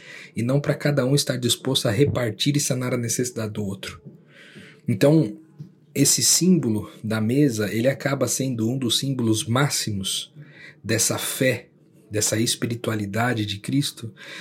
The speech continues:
que é essa disposição de que em todos os lugares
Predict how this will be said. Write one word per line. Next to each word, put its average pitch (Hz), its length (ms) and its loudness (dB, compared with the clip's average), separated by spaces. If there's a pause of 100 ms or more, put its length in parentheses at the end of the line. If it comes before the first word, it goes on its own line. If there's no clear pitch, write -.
(160)
que 123 160 0
é 117 60 2
essa 123 280 -2
disposição 127 840 -2
de 120 200 -2
que 113 380 -4
em 127 140 -4
todos 180 520 2
os 156 140 2
lugares 120 800 -2